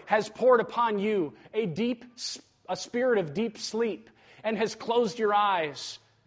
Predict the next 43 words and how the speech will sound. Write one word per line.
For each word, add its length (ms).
covered 380
your 120
heads. 680
The 100
vision 380
of 100
all 240
this 360
has 160
become 420
to 120
you 160
like 240
the 80
words 420
of 100
a 60
book 340
that 100
is 120
sealed." 460
Hear 220
this. 320
Isaiah 420
is, 160
is 140
a 40
prophet 440
who's 180
writing 380
down 240
his 200
message, 640
but 340
it's 220
as 220
if 180
his 260
book 400
is 200
closed 880
to 140
them. 280